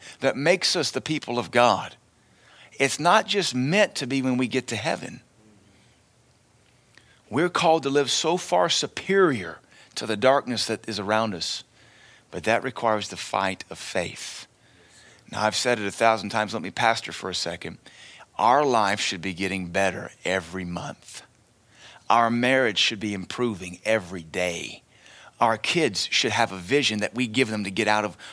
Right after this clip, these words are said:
where they're at to grow. Everything in our life should be blossoming for God if we're walking with him and taking advantage of the grace of God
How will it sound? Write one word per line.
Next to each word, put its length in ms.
where 180
they're 180
at 220
to 80
grow. 480
Everything 480
in 100
our 120
life 200
should 160
be 100
blossoming 640
for 180
God 460
if 320
we're 180
walking 600
with 240
him 280
and 200
taking 360
advantage 460
of 80
the 80
grace 380
of 100
God 420